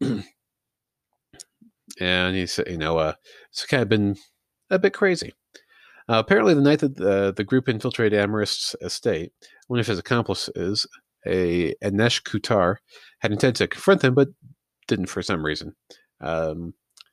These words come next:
and this Anesh Kutar was actually a, uh, uh, Yuan Ti. Hmm. Wonder if she was hiding down there and we just didn't run into her. Oh well.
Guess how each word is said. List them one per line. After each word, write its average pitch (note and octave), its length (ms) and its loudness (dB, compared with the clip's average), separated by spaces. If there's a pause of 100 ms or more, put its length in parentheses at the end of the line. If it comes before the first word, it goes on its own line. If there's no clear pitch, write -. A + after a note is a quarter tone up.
(340)
and F#2 360 0
this F#2 180 2
Anesh G2+ 420 2
Kutar G2+ 440 2
was F#2 140 0 (100)
actually G2 680 0 (100)
a, F#2+ 500 2
uh, F#2+ 420 4 (280)
uh, G2+ 520 -2
Yuan A2 460 2
Ti. - 360 -4 (1000)
Hmm. F2 560 -2 (400)
Wonder A#2 160 -8
if A#2 60 -10
she - 160 -6
was G#2+ 140 -4
hiding G2 340 -4
down E2+ 240 -2
there F2 180 2
and F2 140 -2
we F2 100 -4
just - 180 -12
didn't F2+ 160 -8
run F#2+ 140 -6
into F#2+ 220 -8
her. D#2 220 -6 (1000)
Oh A2 80 4
well. F2 180 2